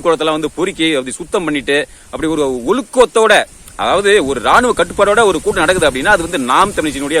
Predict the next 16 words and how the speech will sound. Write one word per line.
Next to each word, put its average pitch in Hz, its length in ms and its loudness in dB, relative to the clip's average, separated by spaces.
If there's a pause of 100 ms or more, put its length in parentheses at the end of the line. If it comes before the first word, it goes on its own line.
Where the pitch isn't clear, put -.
கூட்டம் 156 300 -2
தான் 156 160 2
அப்படிங்கிறத 123 440 -2 (580)
நீங்க 143 320 0
வேற 151 340 2
எங்கேயும் 156 240 -4
பார்க்க 151 200 0
முடியாது. 131 300 0 (140)
அதுக்கு 131 220 -6
வந்து 160 180 -2 (160)
ஒரே 156 240 0
கட்சி - 220 -2 (160)
நாம் 147 200 0
தமிழ்ச்சி 117 240 -10
மட்டும் 117 180 -4
தான். 131 120 -6